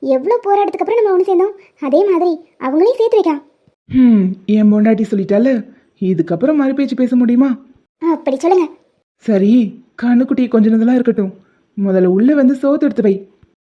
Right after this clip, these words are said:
Speaker 2: அப்புறம் ஆதியும் பெருசையும் கூப்பிட்டு ஒரு விருந்தை போட்டுடலாம். ஐயா,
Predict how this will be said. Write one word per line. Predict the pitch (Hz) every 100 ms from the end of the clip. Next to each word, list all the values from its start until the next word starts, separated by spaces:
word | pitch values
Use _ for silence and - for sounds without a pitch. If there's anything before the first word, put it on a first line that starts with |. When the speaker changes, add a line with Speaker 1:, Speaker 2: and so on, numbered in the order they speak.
| _
Speaker 2:
அப்புறம் | 196 190 190 175
ஆதியும் | 190 208 269
பெருசையும் | 254 214 240 254 247 226 - _ _ _
கூப்பிட்டு | 226 226 269
ஒரு | 247
விருந்தை | 214 240 277
போட்டுடலாம். | 269 233 214 208 202 _ _ _
ஐயா, | 214 214